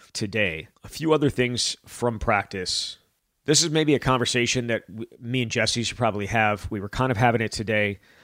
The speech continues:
I don't know exactly where things stand with this, but because, because of injury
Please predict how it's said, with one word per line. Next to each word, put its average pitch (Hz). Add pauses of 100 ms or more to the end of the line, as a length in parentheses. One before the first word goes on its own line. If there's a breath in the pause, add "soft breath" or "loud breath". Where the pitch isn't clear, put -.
(260 soft breath)
I 110
don't 147
know 131
exactly 120 (640)
where 120
things 113
stand 113
with 110
this, - (640 soft breath)
but 113 (200)
because, 120
because 117
of 113
injury 104